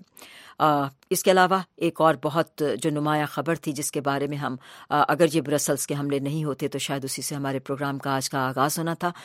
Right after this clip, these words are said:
کہ صدر براک اوباما ایک تاریخی دورے پر، آ، کیوبا میں ہیں۔ اٹھاسی برس کے بعد کسی امریکی صدر کا یہ پہلا کیوبا کا دورہ ہے، جب سے دونوں ملکوں کے درمیان تعلقات کو معمول پر لانے کی کوششیں کی جا رہی ہیں۔ اس کے علاوہ ہم آپ سے، آ،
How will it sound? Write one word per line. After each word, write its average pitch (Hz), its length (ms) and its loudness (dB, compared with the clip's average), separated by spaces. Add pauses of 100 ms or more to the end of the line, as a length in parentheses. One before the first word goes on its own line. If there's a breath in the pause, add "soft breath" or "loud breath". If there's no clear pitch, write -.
(220 loud breath)
کہ 170 280 4
صدر 175 220 4
براک 160 340 4
اوباما 143 380 2 (100)
ایک 160 180 -2
تاریخی 147 400 0
دورے 143 280 -2
پر، 135 180 -2 (360 loud breath)
آ، 139 200 0 (480)
کیوبا 170 280 4
میں 139 120 -2
ہیں۔ 131 160 -10 (160)
اٹھاسی - 500 0
برس 147 280 -2
کے 147 80 -6
بعد 135 260 -2
کسی 139 200 -6
امریکی 135 280 -6
صدر 135 280 -4
کا 131 200 -6
یہ 147 40 -8 (100)
پہلا 131 300 -4 (360)
کیوبا 139 240 0
کا 135 160 -6
دورہ 131 180 0
ہے، 143 220 -2 (420 loud breath)
جب 156 220 2
سے - 140 -2
دونوں 139 240 -2
ملکوں 135 280 -4
کے 139 100 -6
درمیان 131 340 -2
تعلقات 127 560 -4
کو 135 100 -8
معمول 127 260 -4
پر 123 160 -8
لانے 131 260 -4
کی 131 120 -12
کوششیں 135 380 -8
کی - 120 -14
جا - 220 -8
رہی - 60 -10
ہیں۔ 147 180 -14 (520 loud breath)
اس 190 140 0
کے 220 80 4
علاوہ 214 280 6 (120)
ہم 156 240 0 (100)
آپ 135 200 2
سے، 135 380 0
آ، - 140 -6